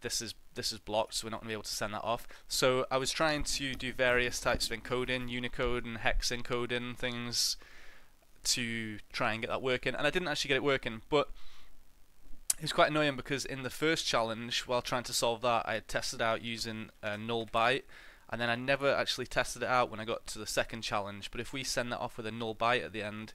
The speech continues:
you'll see there we get back our flag right here. We can open this up if we want to in the browser. If we copy that,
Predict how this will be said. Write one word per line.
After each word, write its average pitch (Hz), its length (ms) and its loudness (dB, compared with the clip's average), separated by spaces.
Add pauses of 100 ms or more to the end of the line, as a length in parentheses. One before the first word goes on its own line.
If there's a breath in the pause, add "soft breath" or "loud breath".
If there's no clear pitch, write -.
you'll 110 120 -14
see 117 200 -4
there 107 200 0
we 104 100 -8
get - 200 -2
back 104 380 -4
our 101 400 -4 (560 soft breath)
flag 107 600 -4 (140)
right 104 260 -4
here. 113 480 0 (100)
We 110 80 -14
can 110 200 -6
open 113 300 -6
this 107 200 -4
up 110 160 -4
if - 100 -14
we 113 60 -10
want 107 220 -6
to 110 320 -6
in 107 160 -6
the 101 280 -6
browser. 110 540 0 (2000 soft breath)
If - 80 -16
we - 80 -16
copy 110 300 -6
that, 107 340 -2